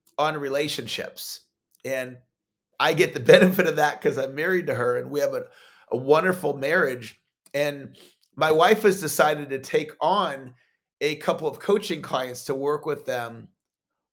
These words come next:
on their relationship. And so if you're wanting to improve the quality of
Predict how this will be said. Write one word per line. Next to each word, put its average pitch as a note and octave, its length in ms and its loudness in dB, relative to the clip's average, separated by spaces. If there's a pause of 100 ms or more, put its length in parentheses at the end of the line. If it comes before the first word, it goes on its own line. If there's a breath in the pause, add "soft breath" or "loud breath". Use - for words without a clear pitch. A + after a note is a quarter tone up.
on B2 100 -4
their B2 140 0
relationship. - 800 -4 (640)
And C#3+ 100 -8
so F3 260 2
if C#3+ 120 -6
you're G#3+ 180 0
wanting G3 520 -2
to E3+ 260 -8
improve F#3+ 800 -4
the D3 100 -4
quality F#3 720 -2
of D3 320 -2